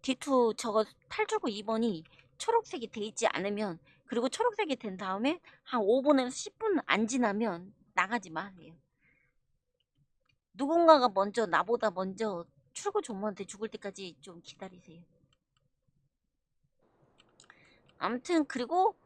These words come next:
여기까지 왔다고 해서 안전한 게 아닙니다. 여기에서 또 이러고 있는 애들이 있어요. 발이 안 보이게.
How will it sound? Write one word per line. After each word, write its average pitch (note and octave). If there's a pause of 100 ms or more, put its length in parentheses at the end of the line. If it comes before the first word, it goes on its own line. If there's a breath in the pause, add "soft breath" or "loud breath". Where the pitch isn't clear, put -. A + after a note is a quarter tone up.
(140)
여기까지 D4+
왔다고 C4
해서 C#4
안전한 A3
게 F#3+
아닙니다. E3+ (460)
여기에서 A#3+ (140)
또 G4+ (400)
이러고 C#4+
있는 G3
애들이 F3+ (220)
있어요. F#3 (420)
발이 G3
안 F3
보이게. F3